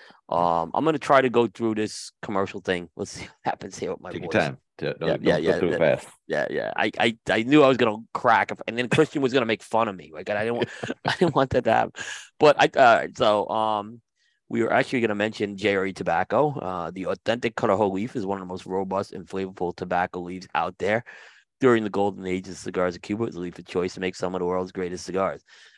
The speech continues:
Speaker 1: Because it was one of the most challenging ones to cultivate, it fell out of favor by the nineteen nineties. In the Jamastran Valley in Honduras, Julio Oro took on the challenge of growing Corojo seeds from the original seeds, and in two,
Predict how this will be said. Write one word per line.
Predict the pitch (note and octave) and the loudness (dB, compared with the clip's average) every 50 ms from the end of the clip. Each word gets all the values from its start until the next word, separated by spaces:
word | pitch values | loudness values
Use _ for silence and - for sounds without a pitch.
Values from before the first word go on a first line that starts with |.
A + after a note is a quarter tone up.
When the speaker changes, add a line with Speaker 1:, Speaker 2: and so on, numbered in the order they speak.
| _ - | _ -10
Speaker 1:
Because | - - A2+ A2 - | 0 2 2 2 2
it | A2+ | 2
was | G#2 G2+ | 0 0
one | G#2 G2 | 0 -2
of | F#2 | -2
the | F2+ | -4
most | F2 F2 - - - - _ _ _ | -6 -6 -8 -12 -20 -20 _ _ _
challenging | - - B2+ A#2+ B2 B2 A2+ G2 F#2 | -6 -2 2 2 2 2 2 0 -4
ones | F#2 F2 E2 - | -6 -8 -8 -10
to | - | -10
cultivate, | - - G2 G2 F#2 G#2 G2 F#2+ F#2+ - | -6 -4 -4 -2 -2 -2 -2 -2 -2 -4
it | E2 - - | -6 -12 -4
fell | - G#2+ G#2+ G#2+ | 0 2 4 6
out | G#2+ G#2+ | 4 4
of | G2+ - | 2 0
favor | - G#2 G2+ G2 G#2 F#2+ | 0 -2 -2 -2 -2 -4
by | F2+ F2 E2+ | -4 -6 -6
the | E2+ E2 | -8 -10
nineteen | E2+ E2+ F#2+ G2+ F2+ - A2 G2 F#2+ | -12 -10 -10 -10 -8 -6 -6 -4 -2
nineties. | F#2+ F#2 F#2+ F2+ F2 D2+ C#2 - _ _ - - - - - - _ _ | -2 -2 -2 -4 -6 -10 -18 -20 _ _ -20 -20 -20 -20 -20 -20 _ _
In | C#3+ D3+ D3+ D3 C3+ | 4 6 6 6 4
the | B2 A#2 A2 | 2 0 0
Jamastran | F2+ G#2 G2 F#2+ G2+ G2 - A2 G2+ F#2 | 0 0 0 0 0 -2 -2 -2 -2 0
Valley | F#2 F#2+ F#2 F#2 F#2 | 0 2 2 2 0
in | F2+ | -2
Honduras, | F2+ F2+ F2+ F2+ G2 A2+ - _ | -6 -6 -6 -4 -4 -6 -6 _
Julio | _ - C3 A#2 G#2 F#2+ F2 | _ -2 0 2 2 2 2
Oro | D#2+ F#2 F#2 F#2+ F#2+ G#2 A#2 | 2 0 0 0 0 -2 -2
took | A2 - G2 G2+ | -4 -4 -6 -6
on | F#2 | -6
the | F#2 | -6
challenge | F2 - G2+ F#2+ G2 F#2+ | -4 -4 -4 -4 -2 -6
of | F2+ | -6
growing | F#2+ F#2+ F#2 F#2 F2+ | -6 -6 -6 -6 -8
Corojo | - F2+ F2 F#2+ F#2+ E2+ F#2 - - _ | -8 -6 -4 -2 -2 -2 -4 -6 -10 _
seeds | _ - - - G#2 G#2 G#2 A2+ - | _ -20 -14 -10 -8 -6 -6 -8 -8
from | - G2 | -10 -10
the | F2 E2+ | -10 -8
original | E2+ F2+ G2 B2 C#3+ D#3 D3+ D3 D3 - - - - - - - - _ _ | -6 -6 -6 -4 -4 -4 -6 -6 -8 -12 -18 -20 -20 -20 -20 -20 -20 _ _
seeds, | - - - E3 F#3 - G3+ - | -12 -6 -4 -2 -2 -2 -2 -2
and | - A2 G#2+ G2+ G2 F#2 F2+ - - _ | 0 0 2 2 0 -2 -4 -10 -14 _
in | - G2+ F2+ F2+ | -10 -10 -10 -10
two, | - - D3 | -10 -10 -10